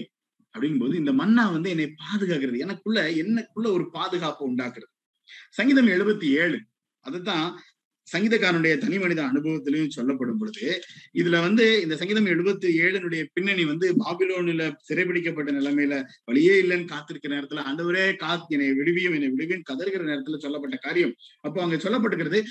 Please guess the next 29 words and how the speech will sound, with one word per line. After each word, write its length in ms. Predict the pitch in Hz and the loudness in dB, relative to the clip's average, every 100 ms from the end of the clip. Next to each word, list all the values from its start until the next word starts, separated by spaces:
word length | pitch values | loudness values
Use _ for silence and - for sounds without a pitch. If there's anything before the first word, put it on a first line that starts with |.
| - - 135 | -12 -6 0
"உன்னதமானவருடைய 840 | 208 269 269 240 226 214 196 190 | 4 6 6 6 4 2 2 0
வலது 360 | 143 196 240 233 | -2 -2 -2 0
கரத்தில் 420 | 190 180 175 165 | 0 0 -4 -6
உள்ள 120 | 196 | -4
வருஷங்களை 760 | 180 190 233 - 240 220 208 202 | -2 0 0 -2 -2 0 2 0
நினைவு 360 | 180 180 185 170 | 0 -2 -2 0
கூறுவேன், 440 | 175 165 165 - _ _ _ - - _ | 0 2 2 0 _ _ _ -20 -20 _
கர்த்தருடைய 440 | 180 175 262 233 202 - | -8 -2 2 4 4 0
செயல்களை 520 | 202 233 269 254 233 | -4 0 2 2 2
நினைவு 300 | 190 190 190 | 0 0 -2
கூறுவேன், 380 | 175 170 160 135 _ | 0 0 0 -2 _
பூர்வ 500 | - 285 294 285 269 | -8 -6 -2 0 0
காலத்து 460 | 226 247 220 214 202 | 0 0 0 0 -6
அதிசயங்களை 640 | 160 214 240 226 208 196 185 | -4 0 2 2 2 0 -2
நினைவு 300 | 170 180 160 | 0 0 0
கூறுவேன்." 340 | 160 139 - - - - | 0 -2 -2 -12 -16 -10
காலங்காலமா 800 | 220 247 262 247 240 240 247 247 | -2 2 2 2 2 2 2 2
கர்த்தர் 400 | 175 - 226 - | -4 -2 -2 0
செய்து 160 | 190 | 0
வந்த 180 | 180 170 | 0 -2
அற்புதங்கள், 580 | 151 151 190 180 160 135 - _ _ - | -4 -4 -4 -2 0 -2 -6 _ _ -4
கர்த்தர் 380 | 196 196 262 208 | -4 2 2 4
நடத்தி 240 | 208 180 | 2 0
வந்த 180 | 214 185 | -2 0
காரியங்கள், 400 | 175 180 190 165 | -2 -2 -2 -4
இதெல்லாம் 260 | 185 226 | -4 -2
நான் 140 | 208 196 | -2 0
நினைவு 220 | 247 269 | 2 4
கூறுவேன். 360 | 214 190 156 | 4 2 0